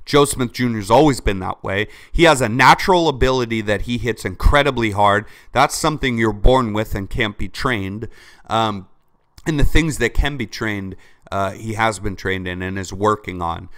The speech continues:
steadily and steadily improving. And he had to earn every bit of that in his last fight to become a world champion, uh, and, uh, against Maxim Vlasov. That fight was fucking unreal.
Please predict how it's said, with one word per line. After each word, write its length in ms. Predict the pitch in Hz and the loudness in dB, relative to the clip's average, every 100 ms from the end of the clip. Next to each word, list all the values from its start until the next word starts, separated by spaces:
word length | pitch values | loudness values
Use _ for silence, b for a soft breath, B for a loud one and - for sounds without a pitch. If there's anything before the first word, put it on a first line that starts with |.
| b | b
steadily 680 | - - 139 117 98 92 87 b b | -10 -2 2 2 0 -6 -8 b b
and 120 | 110 | -6
steadily 640 | 131 - - 135 127 120 113 | -2 0 2 2 2 -2 -2
improving. 720 | 101 - 117 113 101 92 - B B | -2 0 2 0 -4 -6 -8 B B
And 160 | - 131 | -6 -4
he 180 | 156 156 | -2 0
had 200 | 151 139 | 0 0
to 120 | 131 | -2
earn 240 | 135 135 131 | -2 0 0
every 220 | 117 113 | -2 -4
bit 280 | 87 156 160 | 0 2 4
of 160 | 104 | 2
that 300 | 95 95 - | -2 -4 -6
in 100 | 101 | -10
his 160 | 101 90 | -10 -4
last 320 | 98 95 - | -4 -4 -6
fight 220 | 98 95 | -8 -8
to 80 | - | -10
become 420 | 95 - 139 127 | -12 -4 -2 0
a 60 | 104 | -2
world 320 | 95 95 90 | -4 -4 -6
champion, 580 | - 98 90 95 92 90 b b b - | -12 -14 -12 -12 -14 -16 b b b -12
uh, 320 | 110 104 101 - _ _ _ - | -6 -6 -6 -12 _ _ _ -16
and, 320 | 113 107 101 | -14 -12 -8
uh, 160 | 107 - | -6 -6
against 380 | 107 113 104 113 | -2 -2 -2 -4
Maxim 500 | 107 104 - 104 92 | -4 -4 -6 -6 -4
Vlasov. 680 | 101 113 107 95 90 - - | -2 -2 -2 -4 -6 -8 -4
That 280 | 107 104 | 0 0
fight 240 | - 101 92 | 0 -6 -6
was 160 | 95 | -12
fucking 520 | - - 113 101 98 95 | -16 -4 -2 -2 -4 -10
unreal. 560 | 92 92 90 92 107 | -10 -8 -6 -6 -10